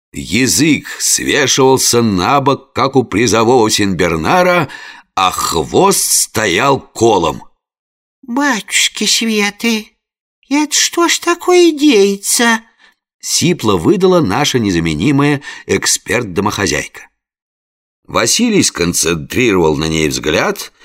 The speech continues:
Speaker 1: глупо хихикнул и пошел по кругу в ритме ирландского степа.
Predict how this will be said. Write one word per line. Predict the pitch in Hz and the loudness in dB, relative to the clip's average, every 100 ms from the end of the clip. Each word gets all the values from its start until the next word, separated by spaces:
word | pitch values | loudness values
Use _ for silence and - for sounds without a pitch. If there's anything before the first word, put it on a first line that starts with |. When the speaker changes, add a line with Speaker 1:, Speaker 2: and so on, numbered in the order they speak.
| _ _ | _ _
Speaker 1:
глупо | - 104 156 147 90 | -2 2 2 2 -2
хихикнул | 82 87 80 - 247 226 214 226 220 - - _ | -2 -2 -2 0 -2 0 0 0 0 -6 -20 _
и | - 277 | 2 2
пошел | - _ 113 110 - 120 127 117 | 2 _ 0 0 2 2 2 0
по | 92 87 | -4 -4
кругу | - 123 233 196 202 | -2 0 0 2 0
в | 95 | 2
ритме | 82 120 165 156 160 - | 2 0 0 -2 -2 -2
ирландского | 92 85 71 73 113 - 107 104 | -4 -2 0 0 -2 -4 0 0
степа. | - - 78 69 64 - | 0 -2 -4 -4 -8 -8